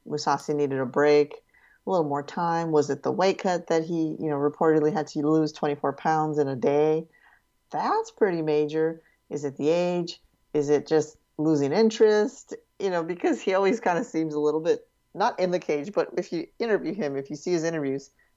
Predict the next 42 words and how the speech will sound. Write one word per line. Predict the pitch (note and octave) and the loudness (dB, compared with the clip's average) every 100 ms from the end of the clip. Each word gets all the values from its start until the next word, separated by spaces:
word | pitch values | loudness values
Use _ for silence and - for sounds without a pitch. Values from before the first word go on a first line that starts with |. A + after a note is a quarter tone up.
| - | -8
doesn't | E3+ A3+ | -2 4
he | G#3 | 6
always | G3+ G3+ G3 - | 6 4 -2 -2
seem | F3 | -2
a | |
little | C#3+ D3 D3+ | 2 2 0
disinterested? | D3+ A3 D#3+ E3+ D#3+ - F3+ C4 | -4 -6 -6 -6 -6 -2 0 -2
<laughs> | - - _ _ - D#3 F3+ - - - - - - - | -6 -20 _ _ -6 -2 -2 -4 -10 -20 -20 -20 -20 -4
So, | A3 G#3 G3+ - _ - | 4 4 2 -8 _ -4
who | C#4 | 2
knows? | A#3+ D#3+ C#3+ - - - - | 4 4 2 -4 -20 -20 -4
But | G3+ A3 | 2 2
in | |
any | A#3+ A#3 | 2 0
case, | A3 E3 D#3+ - | 0 -2 -4 -2
is | F#3+ G3 | 0 2
it | G3+ | 2
a | |
changing | F3+ G#3+ G#3+ | 0 -2 0
of | F#3+ | -2
the | |
guard | E3 E3 D#3+ | 0 0 -2
is | |
the | D3 | -4
question, | C#3+ D3+ - | -2 -2 -4
right? | C3+ D3+ E3+ - _ _ _ _ _ _ _ _ _ - | -8 -8 -8 -12 _ _ _ _ _ _ _ _ _ -4
There's | F#3+ | -4
so | G#3+ A3+ | -2 -2
many, | A3 G#3 - _ _ _ _ _ | 0 -2 -6 _ _ _ _ _
there's | F#3 F#3+ | -6 -2
so | A#3 | -2
many | A3 G3+ | 0 0
factors | G3+ F#3 F#3+ F#3 E3 | 0 -2 -2 -8 -8
into, | D#3+ - D3+ D3 - | -10 -8 -8 -8 -12
into | D3+ D3 D#3 D3 C#3+ - _ _ | -12 -4 -2 0 -4 -14 _ _
trying | - F#3 | -2 0
to | F3+ | 0
figure | F3+ D#3+ | 0 0
out | D3+ | 0
why | D#3+ E3 | 0 0
Mousasi | E3 E3 E3 G3+ D#3+ | -2 -8 -8 -8 -10
performed | - D3+ - F3 F3 D#3+ | -10 -10 -2 -2 -2 -6